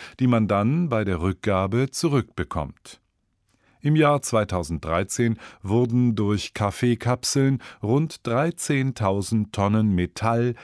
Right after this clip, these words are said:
Plastik und Biomüll produziert, alleine in Deutschland. Theoretisch lassen sich Kaffeekapseln zwar recyceln, aber das ist nicht immer einfach.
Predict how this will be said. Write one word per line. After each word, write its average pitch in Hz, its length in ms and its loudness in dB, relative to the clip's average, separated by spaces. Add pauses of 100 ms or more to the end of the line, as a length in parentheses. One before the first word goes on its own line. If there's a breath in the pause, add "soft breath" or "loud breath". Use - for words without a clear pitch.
(120)
Plastik 139 720 -4
und 127 420 -2
Biomüll 85 720 2
produziert, 90 880 -2 (260 loud breath)
alleine 107 600 2
in 139 200 0
Deutschland. 123 800 -4 (640 loud breath)
Theoretisch 87 840 -2
lassen 113 320 -2
sich 123 240 -4
Kaffeekapseln 131 920 -2
zwar 92 600 -2
recyceln, 123 800 0 (220 loud breath)
aber 110 200 2
das 98 260 -2
ist 110 180 -6
nicht 107 240 -2
immer 95 260 0
einfach. - 560 -4